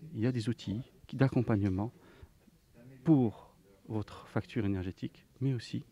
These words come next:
pour décarboner. Et vous pourrez être à tous les niveaux dans un modèle qui non seulement va utiliser des énergies nationales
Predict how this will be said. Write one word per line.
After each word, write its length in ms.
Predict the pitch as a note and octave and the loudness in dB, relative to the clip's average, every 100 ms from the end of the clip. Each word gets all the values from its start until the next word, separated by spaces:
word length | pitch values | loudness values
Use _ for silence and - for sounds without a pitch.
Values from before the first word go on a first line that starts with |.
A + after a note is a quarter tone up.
| - - - - - | -20 -20 -20 -20 -6
pour 360 | C3+ C3+ C3+ - - - - - A2 | -2 -2 -4 -12 -20 -20 -20 -14 -2
décarboner. 600 | B2 B2+ G#2 F#2+ G2 - - _ | 0 2 0 0 -2 -8 -20 _
Et 120 | A2+ | -2
vous 180 | G#2+ G2+ | -2 -2
pourrez 380 | G#2+ - G#2 A2 | -8 -2 -2 0
être 300 | A#2+ - - - - - | -4 -8 -20 -20 -20 -16
à 80 | G#2 | -16
tous 200 | - F#3+ | -2 0
les 100 | D3 | 2
niveaux 320 | A#2 F#2+ A2 - - - - - | 2 2 -4 -10 -20 -20 -20 -6
dans 220 | G#2+ G2 | -2 0
un 80 | G2+ | 2
modèle 420 | G#2+ G#2 A2 C#3 - - - _ | 2 2 -2 -4 -10 -20 -20 _
qui 140 | - | -4
non 160 | G2+ C#3 | -2 0
seulement 440 | - C#3 A#2 G#2+ G2 - - G#2+ | -2 -2 -2 -4 -6 -18 -14 -6
va 240 | G2 F#2+ C3 - - - | -4 -4 -8 -20 -20 -14
utiliser 600 | A#2 A2+ G#2 G2 G#2+ F#2 - | -8 -6 -4 -2 -2 -4 -4
des 160 | G2 | -2
énergies 260 | F#2+ F#2+ F#2 | 0 0 -2
nationales 480 | F2+ - A#2 D#3 | -2 0 0 0